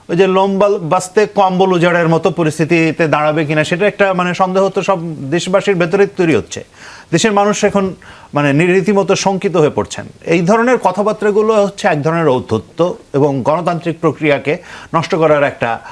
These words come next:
মানে, প্রচেষ্টা বলে আমি মনে করি। এই ধরনের কথাবার্তা আসলে জনগণও পছন্দ করেন না,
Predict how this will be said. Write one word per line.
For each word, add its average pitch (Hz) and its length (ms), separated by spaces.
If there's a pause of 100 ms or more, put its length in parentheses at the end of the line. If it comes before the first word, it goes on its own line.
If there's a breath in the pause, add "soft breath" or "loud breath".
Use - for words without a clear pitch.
(260 loud breath)
মানে, 101 420 (580)
প্রচেষ্টা 202 400
বলে 143 280
আমি 117 140
মনে 98 220
করি। 101 220
এই 180 200
ধরনের 226 380
কথাবার্তা 190 680
আসলে 151 280
জনগণও 135 440
পছন্দ 95 320
করেন 101 300
না, - 240